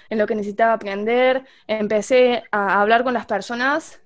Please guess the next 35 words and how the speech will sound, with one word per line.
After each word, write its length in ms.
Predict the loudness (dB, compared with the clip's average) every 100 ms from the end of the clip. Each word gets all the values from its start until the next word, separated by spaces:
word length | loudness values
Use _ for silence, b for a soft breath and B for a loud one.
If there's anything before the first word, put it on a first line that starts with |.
| -14
a 180 | -12 -8
preguntarles 560 | -6 -4 -4 -4 -6
cómo 220 | -6 -6
sabían 320 | -6 -4 -4 -4
hacer 260 | -6 -4
esto, 380 | -4 -2 -2 -2
cómo 180 | -2 -4
habían 200 | -2 -4
aprendido, 840 | -6 -10 -14 -10 -6 -2 -2 -2
dónde 180 | -4 -4
puedo 140 | -4
aprender, 580 | -4 -6 -8 -2 0 -2
qué 120 | -6
curso 240 | -10 -12 -10
tengo 240 | -10 -10
que 80 | -12
hacer. 420 | -14 -4 -4 -4 b b b b 0
Y 80 |
ahí 120 | 2 2
empecé 300 | 2 0 -2
a 20 |
hacer 260 | -2 -4
cursos 320 | -6 -6 -4 -4
de 100 | -2
Marcos 360 | -2 -2 -6
Racetti 520 | -6 -8 -8 -4 -2
sobre 320 | -2 -6 -6 -6
Instagram, 540 | -8 -6 -4 -4 -6 _ _ b b b b -8
que 300 | -4 -2 -4
fue 160 | -2
lo 140 | -2 -4
primero 400 | -6 -4 -2 -2
que, 320 | -4 -6 -8
que 80 | -8
encontré. 680 | -8 -8 -8 -4 -4 -4